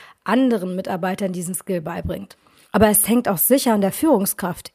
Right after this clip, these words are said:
eher top-down, also die Vorlage von oben. „Das bieten wir dir gerade an. Wäre das nicht was für dich, lieber Mitarbeiter?“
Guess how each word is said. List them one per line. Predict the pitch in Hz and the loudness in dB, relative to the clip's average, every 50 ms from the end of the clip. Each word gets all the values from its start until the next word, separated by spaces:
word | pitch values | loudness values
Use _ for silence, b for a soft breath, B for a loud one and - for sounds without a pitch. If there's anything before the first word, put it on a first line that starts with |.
| - | 0
eher | - 220 220 196 185 | 4 4 4 4 2
top-down, | - - 190 - - 233 247 247 226 190 175 190 | -2 -6 -6 -2 2 4 4 4 4 2 -2 -4
also | - 190 185 196 190 - - _ _ - | -6 -4 -4 -4 -4 -6 -10 _ _ -20
die | 180 | -10
Vorlage | - - 226 220 220 214 190 180 175 202 185 | -2 2 2 4 4 4 0 0 -2 -2 -4
von | - - 196 185 | -4 -6 -6 -4
oben. | - - 233 233 202 190 180 B B B B B B B - | 0 0 0 2 0 -2 -8 B B B B B B B -4
„Das | 220 208 202 | -4 -4 -2
bieten | 208 - 262 262 - 254 226 | -2 -2 -4 -2 0 -2 0
wir | 220 220 170 | 0 0 0
dir | 202 196 190 | 0 -2 -2
gerade | - 170 170 196 196 175 165 - | -4 -4 -4 -4 -4 -4 -4 -2
an. | - 226 247 220 165 | -2 0 0 0 -2
Wäre | - 175 175 170 | -2 -2 -2 -2
das | 170 185 160 - | -2 -4 -4 -4
nicht | 214 202 - | -6 -6 -6
was | - 190 - | -6 -8 -6
für | - 160 | -6 -6
dich, | 156 180 - - | -6 -6 -4 -4
lieber | 214 220 233 226 | -4 -2 0 0
Mitarbeiter?“ | 226 233 233 - 240 220 214 226 226 233 - 247 269 262 | 0 -2 -2 -2 -4 -2 0 0 -2 -2 -2 -4 -6 -6